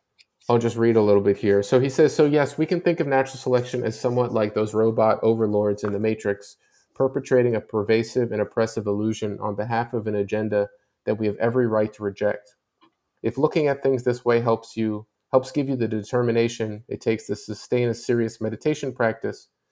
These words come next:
by all means, look at things this way. At the same time, it is in the spirit of Buddhism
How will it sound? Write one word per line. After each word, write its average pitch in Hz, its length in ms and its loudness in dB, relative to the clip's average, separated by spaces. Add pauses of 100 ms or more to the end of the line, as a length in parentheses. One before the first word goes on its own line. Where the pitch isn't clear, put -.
(360)
by 110 140 6
all 123 200 8
means, 113 460 -2
look 110 180 -2
at 107 120 -4
things 104 280 -4
this - 220 -6
way. 104 220 -2 (760)
At 117 100 -2
the 127 80 0
same 170 260 2
time, 147 600 4
it 127 120 0
is 117 100 -4
in 131 100 2
the 123 60 -2
spirit 151 320 0
of 131 100 -4
Buddhism 113 540 0